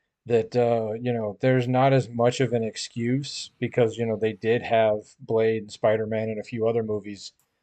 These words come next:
But, I mean, I think at the time I was just so happy to have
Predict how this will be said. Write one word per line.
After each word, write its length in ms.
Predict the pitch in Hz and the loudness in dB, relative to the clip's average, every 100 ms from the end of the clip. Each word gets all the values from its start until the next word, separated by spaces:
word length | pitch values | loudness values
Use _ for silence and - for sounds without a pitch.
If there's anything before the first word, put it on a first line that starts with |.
| _ _ _ - | _ _ _ 2
But, 140 | 147 | 4
I 20 | |
mean, 140 | 151 156 | 6 4
I 100 | 143 | 2
think 300 | 180 185 147 | 0 0 0
at 140 | 131 | 0
the 60 | 127 | -2
time 400 | 139 165 151 127 | 0 4 6 6
I 60 | |
was 200 | 127 120 | 6 4
just 260 | 131 127 - | 2 0 4
so 160 | 139 | 4
happy 320 | 135 127 131 120 | 6 4 4 2
to 80 | |
have 260 | 110 120 | 6 4